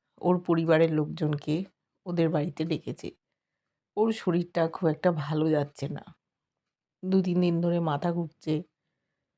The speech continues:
তাই অনির্বাণ রাগ করছে। কেন ও রান্নাবাড়ি করছে? বাইরে থেকে অর্ডার দিয়ে খাবার আনতে পারতো। নমিতাদিকেও কাজ করতে দিচ্ছে না, প্রত্যেক সদস্যের জন্য আলাদা আলাদা পছন্দ মতো রান্না করছে।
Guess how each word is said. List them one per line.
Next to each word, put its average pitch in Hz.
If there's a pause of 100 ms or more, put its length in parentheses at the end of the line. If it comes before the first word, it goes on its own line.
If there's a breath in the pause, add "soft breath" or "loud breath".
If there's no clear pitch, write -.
(680)
তাই 170
অনির্বাণ 175 (260)
রাগ 160
করছে। - (680)
কেন 165 (240)
ও - (580)
রান্নাবাড়ি 165
করছে? 147 (260)
বাইরে 165
থেকে 165
অর্ডার 156
দিয়ে 151 (540)
খাবার 165
আনতে 175
পারতো। 151
নমিতাদিকেও 170
কাজ 156
করতে 143
দিচ্ছে 147
না, 147 (680 soft breath)
প্রত্যেক 196
সদস্যের 170
জন্য 165
আলাদা 156
আলাদা 156 (320)
পছন্দ 160
মতো 156
রান্না 147
করছে। 156